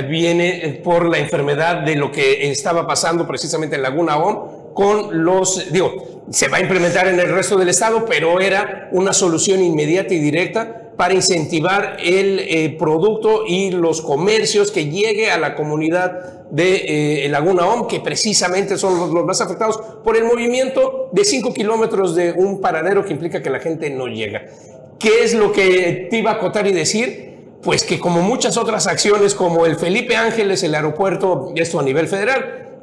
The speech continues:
es una gran obra, pero no hay cómo llegar a él y se cae la obra precisamente por labores de terceros. Habría que ver aquí cómo la cooperativa sí funciona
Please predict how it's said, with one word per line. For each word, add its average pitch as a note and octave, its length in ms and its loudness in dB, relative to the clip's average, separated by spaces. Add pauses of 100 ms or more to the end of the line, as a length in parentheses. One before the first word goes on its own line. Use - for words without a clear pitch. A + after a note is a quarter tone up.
(100)
es G3+ 220 0
una F#3 160 2
gran F#3+ 240 2
obra, G#3 320 2
pero D#3+ 240 2
no F3+ 200 4
hay F3 100 2
cómo E3 240 -2
llegar C#3+ 280 0
a D3+ 100 0
él D#3 100 0
y D3 80 -2
se C3 220 -6
cae D3 260 -2
la C3 160 0
obra C#3 220 -2
precisamente C#3 680 -4
por C3+ 260 -4
labores C3 320 -4
de B2+ 80 -6
terceros. A3+ 500 -2 (240)
Habría F3 280 2
que F#3 100 0
ver F#3 140 2
aquí F#3+ 580 -4
cómo G#3+ 220 2
la F#3+ 100 2
cooperativa F3 540 0
sí G#3 140 0
funciona G#3 720 2